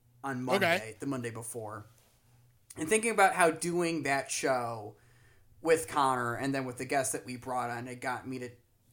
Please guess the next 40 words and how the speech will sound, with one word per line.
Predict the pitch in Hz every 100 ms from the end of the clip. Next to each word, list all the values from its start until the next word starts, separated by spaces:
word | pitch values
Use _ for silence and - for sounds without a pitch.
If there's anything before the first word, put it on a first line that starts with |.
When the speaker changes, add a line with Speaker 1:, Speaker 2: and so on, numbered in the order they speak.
| -
Speaker 1:
re-, | 147 151 156 156 143
sort | - 139 131
of | 117 117 - -
orient | 135 131 127 117 113
my | 127 120 117
thinking | - 135 120 120 120 107
about | 120 117 113 110 95 - - -
just | 127 113 -
drama | 135 123 113 113 110 90
and, | 113 110 98 - 117
and | 117 104
structure | - - 135 120 - 117 117
and | 120
things | 117 113 113
like | 117 110 -
that. | 110 110 107 - _ _ - - - -
I'm | 214
watching | 220 202 202
this | 190 170
movie | 156 147 143
and | 135
I'm | 98 147 151
just, | 139 135 131
like, | 120 -
completely | 147 131 - 143 143 135
swept | - 131 120 123
up | 120 120
in | 120 120
the | 113 120 -
incidents | 120 117 123 104 110
of | 113 113 95
it | 95 -
and | 120
how | 113 123 120
it's | 120 - -
just | 127 - -
this | -
sort | - 113 117
of, | 117 117
like, | 107 104 -